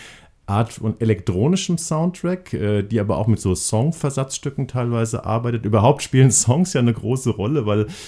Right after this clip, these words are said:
immer an jedem, ähm, hab ich gar nicht hier mein Skript stehen, aber fällt mir jetzt wieder ein, weil ich hab auch tatsächlich alle sechs Folgen, die wir angucken <clears throat> konnten, gesehen.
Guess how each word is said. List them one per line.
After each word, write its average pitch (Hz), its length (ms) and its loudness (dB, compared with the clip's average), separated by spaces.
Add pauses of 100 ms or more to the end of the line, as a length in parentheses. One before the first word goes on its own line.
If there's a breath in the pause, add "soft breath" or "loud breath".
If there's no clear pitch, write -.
(160 loud breath)
immer 131 220 6
an 113 180 6
jedem, 110 640 2
ähm, 87 600 -6
hab - 140 -2
ich - 100 -12
gar 110 120 2
nicht 117 140 2
hier 104 220 0
mein 98 240 2
Skript - 400 -6
stehen, 92 480 2
aber 92 340 0
fällt 113 240 0
mir 104 80 4
jetzt 107 180 0
wieder 98 260 0
ein, 113 220 2
weil 98 60 0
ich 101 120 -2
hab - 80 -2
auch 107 120 -2
tatsächlich 95 420 -4
alle 98 180 0
sechs 107 300 -2
Folgen, 107 320 2
die 104 120 0
wir 95 140 -2
angucken 113 460 0
<clears throat> - 20 2
konnten, 98 400 0
gesehen. 98 500 2